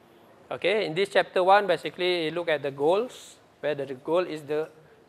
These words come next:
to design a control system for this drive reader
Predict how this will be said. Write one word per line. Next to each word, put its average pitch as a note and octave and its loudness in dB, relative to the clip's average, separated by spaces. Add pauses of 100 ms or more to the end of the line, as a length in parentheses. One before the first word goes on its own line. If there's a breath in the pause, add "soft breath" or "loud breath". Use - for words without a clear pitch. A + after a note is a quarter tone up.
to D#3 -10
design E3 2
a D#3+ -4
control E3+ -2
system F#3+ 0
for D3 -4
this E3+ -8
drive D#3 0
reader E3 0